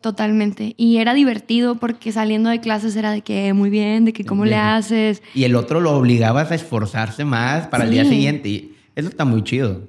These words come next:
Speaker 1: No sé, la maestra encargaba, ¿no?, algo de memoria para dentro de tres días y llegábamos nosotros, éramos un equipo de cuatro personas que nos juntábamos y ya nosotros ya lo traíamos al siguiente día.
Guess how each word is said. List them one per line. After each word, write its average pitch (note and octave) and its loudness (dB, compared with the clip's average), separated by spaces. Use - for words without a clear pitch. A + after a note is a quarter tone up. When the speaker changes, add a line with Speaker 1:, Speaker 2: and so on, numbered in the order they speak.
Speaker 1:
No C4 2
sé, C4 0
la B3 2
maestra A#3+ 0
encargaba, C4 2
¿no?, A#3+ 2
algo A#3+ 2
de C4+ 2
memoria A#3+ 2
para A3 0
dentro G#3+ -2
de G#3+ -2
tres A3 -2
días C4 2
y A#3 2
llegábamos A3 2
nosotros, A3 -2
éramos A3+ 0
un A3+ 2
equipo A3+ -4
de A3 -2
cuatro A3 -8
personas A#3 -2
que B3+ -4
nos G#3+ 0
juntábamos A3+ -4
y A#3+ 6
ya G#3+ 2
nosotros A#3 0
ya A#3+ 2
lo A#3+ 0
traíamos A3 0
al A#3 0
siguiente G#3 2
día. G3 0